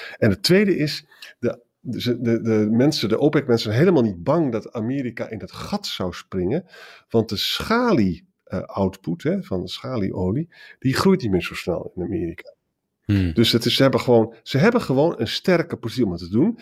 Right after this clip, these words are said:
Speaker 1: En zoals Rob ook zegt, ja, luister eens, als jij je dus graag wil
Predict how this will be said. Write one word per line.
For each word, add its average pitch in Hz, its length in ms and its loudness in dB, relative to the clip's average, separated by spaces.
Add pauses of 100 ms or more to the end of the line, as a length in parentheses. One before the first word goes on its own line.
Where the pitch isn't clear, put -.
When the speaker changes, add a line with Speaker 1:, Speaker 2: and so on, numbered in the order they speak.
(220)
Speaker 1:
En - 140 0
zoals 110 240 4
Rob 95 220 0
ook 196 260 0
zegt, - 400 -12
ja, 92 140 -10
luister 117 400 -12
eens, - 220 -16
als - 140 -18
jij 101 160 -4
je 95 100 -2
dus 90 200 -6
graag 98 360 -6
wil 95 320 0